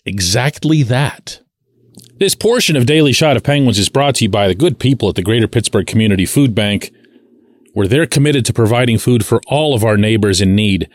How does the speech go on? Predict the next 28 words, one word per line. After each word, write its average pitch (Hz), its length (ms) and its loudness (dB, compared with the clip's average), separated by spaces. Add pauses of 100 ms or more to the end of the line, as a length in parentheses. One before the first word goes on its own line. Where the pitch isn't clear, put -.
(240)
across 107 420 -2
Western 98 300 -2
Pennsylvania. 92 760 -2 (760)
They, 208 200 0
in 143 160 0
turn, 95 440 0 (140)
need 113 440 0
your 143 440 0
help. 151 360 -4
Find 185 440 0
out 170 180 0
how 120 280 2 (280)
one 220 360 2
dollar 170 520 0 (520)
can 107 160 0
be 107 100 2
turned 127 340 0
into 117 220 -2
five 131 600 -2 (120)
full 123 540 0 (200)
meals 101 560 -2 (800)
for 92 120 -6
those 95 280 0
in 95 180 0
need. 92 320 0 (280)
Visit 98 340 0
pittsburghfoodbank 131 1160 0 (360)
dot 107 320 -4